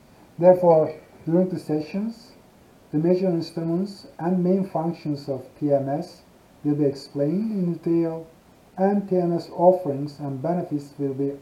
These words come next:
outlined. Vehicle tracking and fleet management systems will be discussed and learned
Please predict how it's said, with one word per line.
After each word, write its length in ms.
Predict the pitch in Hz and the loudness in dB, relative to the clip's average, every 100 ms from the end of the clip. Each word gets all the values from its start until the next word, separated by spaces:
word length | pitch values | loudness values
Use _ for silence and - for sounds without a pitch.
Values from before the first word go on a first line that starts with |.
| 143 | -2
outlined. 420 | 151 147 127 107 - - - - _ _ - - - - | -2 -2 -8 -12 -18 -20 -20 -20 _ _ -20 -20 -20 -10
Vehicle 480 | 147 160 190 185 180 - | 4 8 8 6 -2 -2
tracking 440 | 170 180 214 208 | -2 0 -2 -2
and 240 | 196 190 - | -2 -4 -2
fleet 240 | 175 180 | -2 0
management 440 | 165 156 156 156 | -2 -6 -6 -8
systems 580 | 147 - 175 - 190 185 - | -10 -10 -10 -6 -4 -4 -4
will 160 | 147 | -4
be 100 | 143 | -2
discussed 640 | 135 135 - 143 151 180 - - - - | -6 -8 -8 -4 -2 -4 -14 -20 -18 -4
and 260 | 196 214 | -2 2
learned 380 | 156 135 131 139 | 2 0 -2 -10